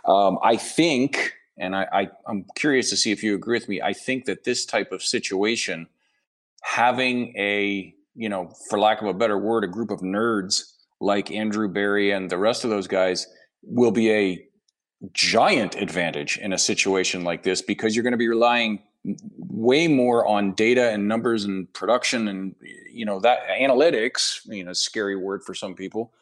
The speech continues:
than you are just getting and looking a guy in the eye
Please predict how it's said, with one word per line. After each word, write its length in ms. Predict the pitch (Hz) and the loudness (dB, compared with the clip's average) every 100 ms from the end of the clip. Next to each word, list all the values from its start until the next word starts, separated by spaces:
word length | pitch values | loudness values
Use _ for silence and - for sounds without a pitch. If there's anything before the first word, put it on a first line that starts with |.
| _ _ - | _ _ 0
than 200 | 120 117 | 2 4
you 200 | 120 113 | 4 4
are 200 | 113 123 | 4 2
just 280 | 120 113 | -2 -4
getting 220 | 120 120 113 | -4 -4 -4
and 120 | 107 | -4
looking 220 | 117 113 | -4 -4
a 40 | |
guy 200 | 101 107 | -2 -2
in 160 | 113 104 | -2 -4
the 120 | 98 | -4
eye 520 | 107 127 80 95 - | -2 0 0 -2 -6